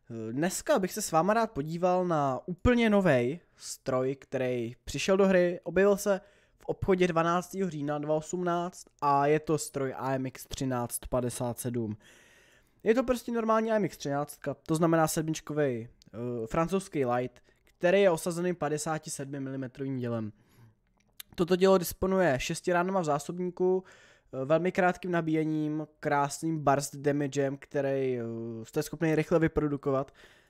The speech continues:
A zanedlouho po zakoupení tohoto stroje, jinak tohle je hra na kon-, na kontributorském účtu, jak stroj samozřejmě už mám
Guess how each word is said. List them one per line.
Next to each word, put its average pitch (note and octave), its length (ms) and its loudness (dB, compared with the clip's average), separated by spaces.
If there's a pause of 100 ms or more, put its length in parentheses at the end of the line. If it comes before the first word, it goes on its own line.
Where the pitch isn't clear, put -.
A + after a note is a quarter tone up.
(260)
A C3 680 -2
zanedlouho F#3+ 800 6
po E3 180 -2
zakoupení F3+ 540 6
tohoto E3 280 -2
stroje, - 340 0
jinak C#3 200 -2
tohle C3 220 -4
je C#3 40 0
hra C3 160 -2
na B2+ 320 -4
kon-, B2+ 260 -4
na C3 160 -2
kontributorském D#3+ 720 -2
účtu, - 260 -8
jak C3+ 160 -4
stroj C#3 260 0
samozřejmě C3+ 500 -6
už B2+ 120 -14
mám C3 300 -6